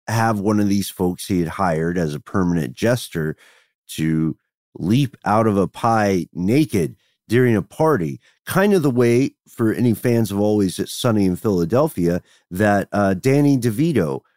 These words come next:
emerges oiled up and naked from a leather couch during the Christmas episode. If you <laughs> remember, it, was it Christmas?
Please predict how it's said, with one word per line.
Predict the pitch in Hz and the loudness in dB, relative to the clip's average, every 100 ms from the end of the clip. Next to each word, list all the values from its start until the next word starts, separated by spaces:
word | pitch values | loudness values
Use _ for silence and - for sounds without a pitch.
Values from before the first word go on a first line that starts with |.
| - | -6
emerges | 87 95 117 123 107 101 95 - _ - | 0 4 4 2 2 2 2 -2 _ -4
oiled | 107 120 117 113 107 | 0 2 4 2 2
up | 110 - _ - | 0 -2 _ -6
and | 98 95 92 90 92 | -2 0 0 0 0
naked | 131 160 - 98 104 _ _ _ _ | 2 0 0 0 -2 _ _ _ _
from | - 110 104 104 | -2 0 2 0
a | 90 95 92 85 | -2 0 2 0
leather | 101 135 110 | 0 0 0
couch | 90 143 135 123 - - | 0 0 2 0 -4 -4
during | 113 123 | 0 2
the | 139 | 0
Christmas | - 175 - 104 - | -2 -4 -2 -4 -2
episode. | 78 73 - 65 53 - _ _ _ _ | -6 -6 -8 -6 -8 -12 _ _ _ _
If | 85 71 | -10 -2
you | 92 | 0
<laughs> | |
remember, | 90 71 120 - - _ - | 0 0 -2 -2 -20 _ -2
it, | 131 | 0
was | 113 147 165 | 2 0 0
it | |
Christmas? | - 170 156 160 | -2 -4 -2 -4